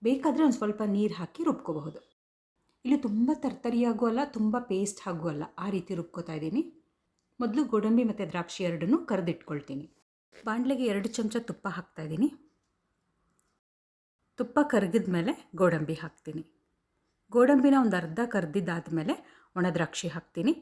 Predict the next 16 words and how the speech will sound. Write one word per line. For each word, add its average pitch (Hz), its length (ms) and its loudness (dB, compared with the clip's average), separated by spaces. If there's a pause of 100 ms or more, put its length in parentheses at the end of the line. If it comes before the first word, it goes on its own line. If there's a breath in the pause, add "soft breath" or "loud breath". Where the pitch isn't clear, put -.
(300 soft breath)
ಇಲ್ಲಿ 247 160 8
ಬೇಕಾದರೆ 247 480 6
ನೀವು 240 280 4
ಬಾದಾಮಿ 214 420 2
ಚೂರುಗಳನ್ನು 202 600 0
ಹಾಕಬಹುದು. 165 560 -6 (1120)
ನಾನು 262 140 8
ಹೇಗೂ 254 320 2
ರುಬ್ಬಕ್ಕೆ 226 360 4
ಹಾಕಿದ್ನಲ್ಲ 202 520 0
ಅಂತ 170 240 -2
ಹಾಕಲಿಲ್ಲ. 151 480 -4 (760)
ದ್ರಾಕ್ಷಿ 226 340 4
ಉಬ್ಬಿ 247 240 6
ಬಂದ 180 260 2
ಮೇಲೆ 165 260 -2